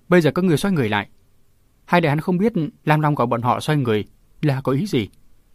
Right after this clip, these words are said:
nhưng nghe vậy thì lập tức quay người qua. Lam Long ra ám hiệu, hướng hai lão nhân ra nháy mắt.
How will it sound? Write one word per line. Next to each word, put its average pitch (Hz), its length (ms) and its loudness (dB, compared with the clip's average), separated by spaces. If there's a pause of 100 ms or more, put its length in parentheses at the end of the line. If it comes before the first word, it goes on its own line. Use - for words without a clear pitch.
nhưng 143 180 4
nghe 131 120 0
vậy 107 220 0 (200)
thì 147 100 2
lập 120 120 0
tức 226 120 -2 (100)
quay 131 140 0
người 107 180 -2
qua. 120 240 -4 (640)
Lam 156 140 0
Long 151 180 0
ra 135 120 2
ám 147 120 0
hiệu, 127 240 -2 (340)
hướng 160 200 2
hai 185 140 0
lão 156 140 -2
nhân 175 160 0
ra 127 180 -2
nháy 117 160 -4
mắt. 180 180 -4